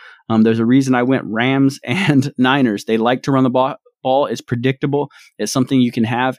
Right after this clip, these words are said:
every week, week in and week out. Uh, my wide receiver position, I think there's only one out there, and this one is,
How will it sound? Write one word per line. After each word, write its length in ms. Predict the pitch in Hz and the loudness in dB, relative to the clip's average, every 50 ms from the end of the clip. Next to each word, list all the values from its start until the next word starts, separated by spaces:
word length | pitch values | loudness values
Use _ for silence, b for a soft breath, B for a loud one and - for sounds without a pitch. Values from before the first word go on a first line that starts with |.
| _ 127 | _ -6
every 260 | 127 120 127 131 123 | -6 -4 -2 -4 -2
week, 300 | 110 127 131 127 - - - | 0 0 0 0 -2 -4 -4
week 220 | 120 123 127 - | -4 -4 -2 0
in 140 | 135 120 120 | 0 0 2
and 100 | 117 113 | 2 0
week 180 | 113 113 - | 0 -2 -2
out. 140 | 127 113 - - _ _ _ _ _ _ _ _ _ _ _ - | -4 -4 -4 -6 _ _ _ _ _ _ _ _ _ _ _ -4
Uh, 220 | 120 123 123 120 | -2 0 0 0
my 200 | 123 127 131 127 | 0 0 0 0
wide 240 | 120 113 135 147 160 | 0 0 -2 -2 -2
receiver 320 | 156 151 - 170 160 165 156 | -4 -4 -4 -2 -2 -2 -2
position, 360 | - 147 143 160 - - 135 | -2 -2 -2 -2 -2 0 -2
I 80 | 110 | -2
think 160 | 107 - 156 151 | 0 -2 -2 0
there's 140 | 170 151 | 0 0
only 160 | 156 160 156 143 | 2 2 2 2
one 220 | 131 135 139 139 | 2 2 2 2
out 200 | 139 135 135 - | 2 0 -2 -2
there, 100 | - 135 | -2 -2
and 100 | 123 120 | 0 0
this 180 | 127 143 - - | 0 -2 0 0
one 100 | 147 135 | 0 2
is, 240 | 123 120 - - | 2 0 -2 -6